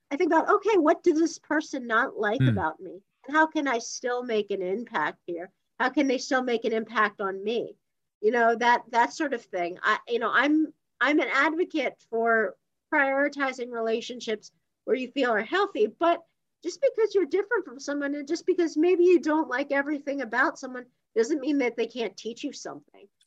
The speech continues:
Speaker 1: I
Speaker 2: Oh,
Speaker 1: mean,
Speaker 2: absolutely. I think we
Speaker 1: yeah.
Speaker 2: get the most, we learn the most from people who are different because there's different perspective, different experiences, different expectations.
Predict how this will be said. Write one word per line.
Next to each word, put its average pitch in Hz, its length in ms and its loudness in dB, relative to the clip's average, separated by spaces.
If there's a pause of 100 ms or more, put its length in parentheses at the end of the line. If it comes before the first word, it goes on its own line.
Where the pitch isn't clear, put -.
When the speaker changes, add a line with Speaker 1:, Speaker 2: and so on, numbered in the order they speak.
(140)
Speaker 1:
I 185 40 0
Speaker 2:
Oh, - 20 2
Speaker 1:
mean, 143 240 4
Speaker 2:
absolutely. 139 460 -4
I 123 120 2
think 147 260 0
we 135 120 4
Speaker 1:
yeah. - 0 -
Speaker 2:
get 135 240 0
the 131 100 -4
most, 139 480 0
we 131 120 -2
learn 135 220 0
the 123 60 -2
most 147 380 -4
from 147 100 -8
people 120 280 -6
who 117 40 -2
are 110 100 2
different 113 360 -2
because 117 400 -2
there's 117 220 -10
different 135 320 -6
perspective, 156 580 -2
different 123 300 -6
experiences, 156 600 -4
different 143 300 -4
expectations. 120 920 -6